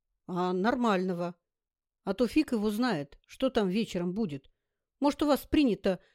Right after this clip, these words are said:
обмывать звание бокалом шампанского и расходиться по домам?» Антон расхохотался и заверил нас, что с обмыванием здесь все в порядке.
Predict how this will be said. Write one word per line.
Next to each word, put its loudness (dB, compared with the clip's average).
обмывать 2
звание 4
бокалом 0
шампанского -2
и 0
расходиться -4
по -4
домам?» 2
Антон 0
расхохотался 0
и -2
заверил 0
нас, -4
что -8
с -10
обмыванием 0
здесь -6
все -4
в -14
порядке. -2